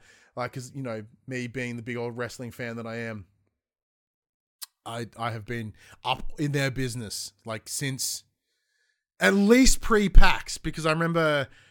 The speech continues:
one of the things I was working, one of the promo-, wrestling promotions that I work with, we were trying to find ways to get A E W in, like, or some individuals over here to do something for pax. Um,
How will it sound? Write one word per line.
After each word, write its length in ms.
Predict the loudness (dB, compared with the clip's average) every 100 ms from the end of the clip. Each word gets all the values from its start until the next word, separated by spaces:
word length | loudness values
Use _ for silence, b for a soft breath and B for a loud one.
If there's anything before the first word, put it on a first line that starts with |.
| b b b -16
one 260 | -2 0
of 40 | 0
the 60 |
things 280 | -2 -4 -2
I 60 | -4
was 180 | -4 -4
working, 440 | -6 -6 -8 -8
one 100 | -8
of 60 | -2
the 60 |
promo-, 260 | 4 4 4
wrestling 260 | -6 -8 -8
promotions 420 | -8 -8 -8 -10
that 100 | -10
I 60 | -8
work 280 | -8 -8
with, 260 | -8 -10 -12 b b b b
we 80 | -6
were 100 | -6
trying 260 | -4 -4 -4
to 60 |
find 320 | -6 -8 -8
ways 300 | -6 -6 -6
to 120 | -10 -12
get 360 | -4 -4 -4 _ _ _ -8
A 140 | -6
E 80 | -6
W 580 | -8 -10 -10 -10 -12 -14
in, 160 | -14 -12
like, 240 | -12 -12 -12
or 140 | -12
some 280 | -8 -6 -8
individuals 300 | -10 -12 -10
over 140 | -10
here 200 | -10 -12
to 120 | -14
do 160 | -14 -14
something 320 | -12 -12 -14
for 140 | -16 -14
pax. 480 | -12 -14 -16 -20 _ _ _ _ _ _ -16
Um, 460 | -12 -12 -14 -16